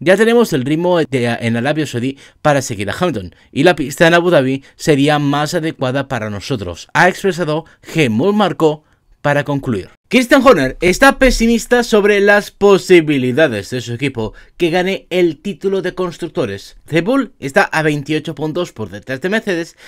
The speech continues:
después de que Checo Pérez se estrellara contra la pared en el Gran Premio de Arabia Saudí. Sin embargo, todavía puede pasar cualquier cosa en el campeonato de pilotos,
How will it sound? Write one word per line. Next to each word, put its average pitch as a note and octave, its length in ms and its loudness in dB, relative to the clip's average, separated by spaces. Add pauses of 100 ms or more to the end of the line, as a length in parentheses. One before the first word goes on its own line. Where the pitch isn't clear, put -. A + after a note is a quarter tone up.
(160)
después F3+ 500 0
de F3+ 120 -2
que E3 180 -4
Checo E3 360 -4
Pérez B2+ 360 -2 (200)
se - 180 0
estrellara D3 640 -2
contra C3+ 540 -2
la C3 100 -2
pared F#3 280 -2 (300)
en D#3 140 -2
el E3 200 2
Gran F#3+ 280 2
Premio F3 380 -2
de B2+ 100 -6
Arabia B2 260 -2
Saudí. F#2+ 360 -8 (320)
Sin C#3 200 0
embargo, F3+ 340 2
todavía D3+ 420 -2
puede D#3+ 240 0
pasar E3+ 400 -6
cualquier D#3+ 360 -6
cosa F#3 320 -6 (260)
en D#3+ 160 -2
el D#3+ 160 -2
campeonato D#3 480 -4
de B2+ 100 -6
pilotos, G#2+ 460 -10